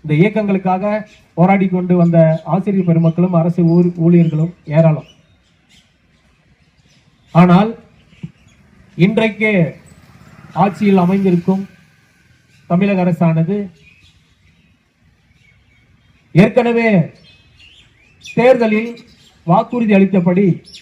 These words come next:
ஆசிரியர்களுக்கு நாங்கள் வந்தால் பழைய பென்ஷன் திட்டத்தையே தருகிறோம் என்று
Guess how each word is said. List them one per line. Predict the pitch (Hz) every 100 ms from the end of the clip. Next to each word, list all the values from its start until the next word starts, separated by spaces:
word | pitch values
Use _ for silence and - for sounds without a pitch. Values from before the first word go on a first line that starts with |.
| _ _ - - _ _ _ _ _ _ _ _ _ _
ஆசிரியர்களுக்கு | - 190 208 208 202 190 180 196 165 -
நாங்கள் | 151 170 208 196
வந்தால் | 185 185 196 208 214 - - - -
பழைய | 180 208 220
பென்ஷன் | 202 196 190 180
திட்டத்தையே | 180 175 180 185
தருகிறோம் | 170 170 175 175 156
என்று | 156 180 165